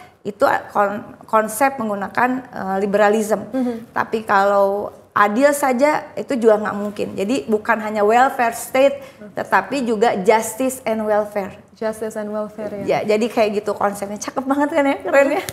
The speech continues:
Speaker 2: Keren banget, soalnya
Speaker 1: Itu, itu udah, udah, udah ada sebenarnya. Jadi saya seneng banget bahwa Mas Ganjar mengu-,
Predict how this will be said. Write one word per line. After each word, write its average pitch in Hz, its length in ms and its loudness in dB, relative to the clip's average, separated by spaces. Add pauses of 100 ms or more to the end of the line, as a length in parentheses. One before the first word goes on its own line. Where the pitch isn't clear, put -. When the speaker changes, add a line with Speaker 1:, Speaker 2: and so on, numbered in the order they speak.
(140)
Speaker 2:
Keren 285 240 6
banget, 277 260 4
soalnya 285 240 4
Speaker 1:
Itu, 392 120 4 (180)
itu 415 160 2
udah, 302 320 6
udah, 277 240 6 (100)
udah 285 240 6
ada 320 220 6
sebenarnya. 247 400 2
Jadi 254 180 4 (280)
saya - 200 0
seneng 285 380 0
banget 240 480 4
bahwa 226 400 2
Mas 226 180 -2
Ganjar 233 340 2
mengu-, 240 360 0